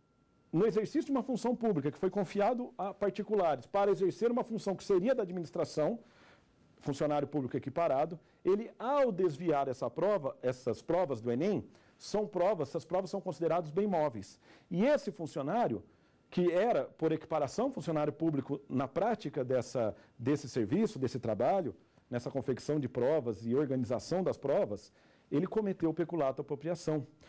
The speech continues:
porque essa prova equipara-se a um bem móvel e, por isso, peculato apropriação. Depois,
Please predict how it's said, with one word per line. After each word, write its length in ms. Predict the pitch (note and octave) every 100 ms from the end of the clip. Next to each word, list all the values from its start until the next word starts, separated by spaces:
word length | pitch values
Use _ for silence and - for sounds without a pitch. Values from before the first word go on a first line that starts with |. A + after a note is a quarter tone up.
| - _
porque 380 | C#3+ - D3+ -
essa 260 | C3+ - D3
prova 440 | C3 B2 D3+ D#3+
equipara-se 800 | D3 - - C3+ C#3 - - - -
a 80 | C#3
um 140 | B2+
bem 340 | G#2 A2+ C3+ - _ _ _
móvel 600 | A2 A2+ A#2+ G#2+ F2+ -
e, 80 | G2
por 220 | - C3
isso, 320 | F#2+ - - B2
peculato 560 | B2+ B2 C3 F#2 - A2+ -
apropriação. 1200 | G#2+ - G2 G#2+ G2 - _ _ - A2 - - _ _ _ _ _ - _ - - _ _ _ _ _ _ _ -
Depois, 640 | A#3 B3 G3+ A#2+ - -